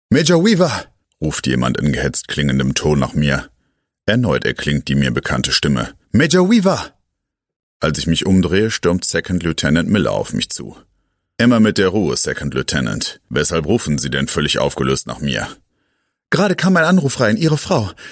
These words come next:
ich meine, Ihre Freundin. Sie wird gerade ins Santa Barbara Cottage Hospital gebracht. Ihr Baby“, bringt er wie aus der Kanone geschossen vor.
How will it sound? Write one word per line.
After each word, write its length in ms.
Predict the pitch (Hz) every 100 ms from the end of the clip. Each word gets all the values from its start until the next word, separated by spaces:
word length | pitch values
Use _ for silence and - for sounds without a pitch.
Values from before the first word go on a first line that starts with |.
| -
ich 160 | 147
meine, 260 | 156 147 151
Ihre 240 | 151 151
Freundin. 480 | 147 185 139 120 120 - - -
Sie 200 | - 156
wird 120 | 170
gerade 240 | - 175 175
ins 140 | 170
Santa 220 | - 170
Barbara 340 | 147 190 147 131
Cottage 420 | - 202 160 -
Hospital 460 | 123 - 117 120 113
gebracht. 420 | 113 107 131 - - -
Ihr 100 | 160
Baby“, 420 | 151 214 135 87 - _ _
bringt 240 | 69 73 -
er 140 | 67
wie 100 | 73
aus 140 | 58
der 100 | -
Kanone 380 | 65 71 69 69
geschossen 420 | 62 - 65 -
vor. 400 | 62 73 65 -